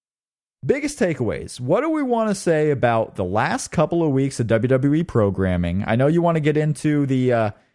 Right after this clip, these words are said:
lack of a push or the, uh, the botching of Cesaro, guys like The Miz and other, other things there. But what's,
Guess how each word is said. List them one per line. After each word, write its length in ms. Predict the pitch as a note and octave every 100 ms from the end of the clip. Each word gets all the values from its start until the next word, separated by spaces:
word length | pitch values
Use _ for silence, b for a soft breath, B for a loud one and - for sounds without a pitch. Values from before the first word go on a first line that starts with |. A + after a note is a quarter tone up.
| b b -
lack 400 | G#2+ D3 D#3 D#3+
of 100 | C3+
a 60 | B2+
push 420 | C3 A#2+ B2+ -
or 80 | A2+
the, 260 | G#2+ G#2
uh, 220 | G2 F#2 F#2 _ _ _ _ _ -
the 60 |
botching 540 | G#2 C#3+ D#3 - C#3+ B2
of 80 |
Cesaro, 800 | G#2 - A2 C3 C3+ C3 B2+ B2+
guys 240 | A#2+ A2+ A2
like 140 | G#2+
The 60 | G#2
Miz 580 | G#2 B2 B2+ C3 C3+ A2+
and 100 | F#2+
other, 380 | G#2 G#2+ G#2 A2+ -
other 200 | A2+ A2
things 320 | G#2 G#2+ G2
there. 200 | - G2+
But 200 | A#2+ C3+ B B B
what's, 340 | G#3 - -